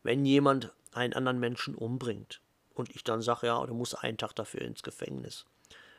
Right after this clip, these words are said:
Das, das wird doch keinen davon abhalten, jemanden umzubringen. Aber wenn jemand weiß, dass die Strafe unabänderlich ist,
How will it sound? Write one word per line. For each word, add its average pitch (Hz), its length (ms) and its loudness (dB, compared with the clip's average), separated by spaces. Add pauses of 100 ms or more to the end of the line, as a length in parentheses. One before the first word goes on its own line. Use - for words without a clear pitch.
(640)
Das, - 300 -6
das - 360 -6
wird 131 160 2
doch 123 120 -2
keinen 131 180 2
davon - 280 0
abhalten, - 420 -4
jemanden 120 260 -2
umzubringen. 123 560 -8 (640)
Aber 117 180 2
wenn 131 300 2
jemand 127 640 2
weiß, 127 640 2 (1800)
dass - 240 -4
die 127 100 -6
Strafe 113 680 0 (880)
unabänderlich 147 760 2
ist, - 300 -16